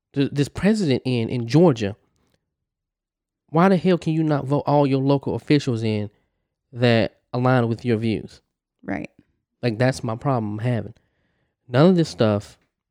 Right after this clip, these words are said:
Speaker 1: to me, is just, like, some overwhelming, "Oh my God, this is voter suppression." No, what this is, is trying to get the illegal immigrants from not, to con-, to keep, keep them from voting.
Speaker 2: Right.
Speaker 1: And I can agree with that. There are a lot of illegal immigrants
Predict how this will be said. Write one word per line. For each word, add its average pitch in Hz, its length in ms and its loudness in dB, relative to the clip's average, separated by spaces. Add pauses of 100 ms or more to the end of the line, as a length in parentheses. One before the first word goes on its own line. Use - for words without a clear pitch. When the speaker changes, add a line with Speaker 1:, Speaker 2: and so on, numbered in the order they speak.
(140)
Speaker 1:
to 131 100 -2
me, 120 400 2 (340)
is 120 160 -8
just, 117 200 -6
like, 110 160 -2
some 113 240 -4
overwhelming, 113 640 -2
"Oh 117 140 -4
my 101 160 -4
God, 101 360 -2 (280)
this 107 160 -8
is 104 80 -6
voter 110 240 0
suppression." - 500 -6 (280)
No, 113 340 0 (260)
what 113 200 -4
this 110 260 0
is, 151 320 6
is 117 80 -8
trying 113 180 -4
to 107 60 -8
get 110 200 -8
the 123 160 -6
illegal 156 500 4
immigrants 123 480 2
from 110 180 -4
not, - 280 0
to 113 60 -2
con-, - 240 -2 (120)
to 120 80 -16
keep, - 360 -6
keep 202 240 2
them 156 140 4
from 131 180 0
voting. 117 300 0 (180)
Speaker 2:
Right. 98 340 -8 (340)
Speaker 1:
And 120 140 0
I 117 80 0
can 120 140 0
agree 123 340 4
with 113 180 -6
that. - 260 -10 (1000)
There 135 140 4
are 117 120 4
a 110 40 4
lot 139 420 4
of 233 160 0
illegal 123 480 0
immigrants 117 640 2